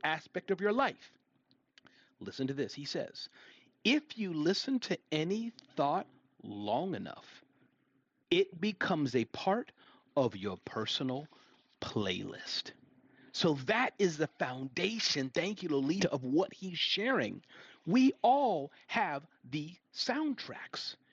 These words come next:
And what I find is those of us, and I'm a baby in this just learning, but clearly Princeton, that's the most segment I heard just now, so I give him props, but I know we've heard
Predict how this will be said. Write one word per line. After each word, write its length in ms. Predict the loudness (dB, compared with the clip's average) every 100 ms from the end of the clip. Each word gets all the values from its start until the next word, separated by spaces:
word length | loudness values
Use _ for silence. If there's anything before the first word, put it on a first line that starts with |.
| _ _ _ _ _ _ _
And 180 | 0 2
what 120 | 4
I 140 | 2 0
find 420 | -2 -2 0 0
is 100 | 2
those 380 | 2 2 0 -2
of 100 | 0
us, 460 | 0 -2 -6 -8 -10 _ -6
and 140 | -4 -2
I'm 220 | -2 -2
a 60 | -2
baby 400 | 2 2 2 2
in 80 |
this 160 | 2 0
just 320 | -4 -4 -4
learning, 400 | -4 -2 -2 -4
but 100 | -8
clearly 440 | -6 -2 0 -2 -6 -18 -20 _
Princeton, 480 | -2 0 0 -2 0
that's 240 | 0 0
the 120 | -2
most 260 | 0 0 0
segment 260 | -2 0 -2
I 60 |
heard 200 | -2 -2
just 240 | 0 0 2
now, 300 | 2 2 2
so 140 | 0
I 40 |
give 160 | -2 -2
him 160 | -2 0
props, 340 | 0 0 0
but 100 | -2
I 40 | 0
know 140 | 2
we've 200 | 2 0
heard 260 | -2 -2